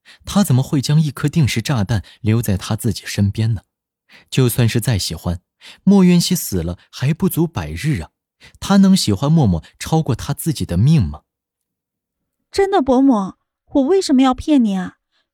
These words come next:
Speaker 2: 林管家的手都被刀刺穿了，他就是再不小心，怎么会伤得这么严重？是默默要置黎川于死地，下了狠手，林管家的指骨都断了两根，没准儿那以后他的手就废了。”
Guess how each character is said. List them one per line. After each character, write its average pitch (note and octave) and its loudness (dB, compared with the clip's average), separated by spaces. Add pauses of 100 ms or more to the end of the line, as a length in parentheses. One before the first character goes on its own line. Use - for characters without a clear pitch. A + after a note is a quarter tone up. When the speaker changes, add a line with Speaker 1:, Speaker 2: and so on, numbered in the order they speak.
(100)
Speaker 2:
林 C#4 2
管 D#4+ 2
家 C#4 0
的 C#4+ 2
手 F#3+ -4
都 - -2
被 E4 0
刀 G3+ 2
刺 - -6
穿 D#4 0
了， C4 -2 (420)
他 E4+ 0
就 E4+ 0
是 D4+ -2
再 F4+ 0
不 A3+ -6
小 G3 -2
心， A#3+ -4 (340)
怎 C4 0
么 A#3+ 2
会 E4 -2
伤 F4 -2
得 D#4 2
这 G4 -4
么 F4 4
严 G3+ 0
重？ G3+ -2 (600)
是 - -8
默 E4+ 2
默 A#3+ 2
要 D4+ 0
置 C#4+ -4
黎 A3 -2
川 E4 -2
于 E4 -4
死 A3 -6
地， C4+ -2 (160)
下 - 0
了 C#4 2
狠 A#3 0
手， G3+ -4 (500)
林 C4+ 2
管 D4+ 2
家 C#4 0
的 C4+ 2
指 C4+ -4
骨 B3+ -4
都 D#4 0
断 F#4+ 2
了 D4+ 4
两 G#3+ 0
根， C#4 2 (440)
没 B3+ 2
准 C#4 0
儿 F#3+ -2
那 F4+ -2
以 B3+ 0
后 D#4 0
他 E4 -2
的 F4+ 0
手 F#3 -2
就 C#4 -4
废 G4+ 2
了。” F#3+ 0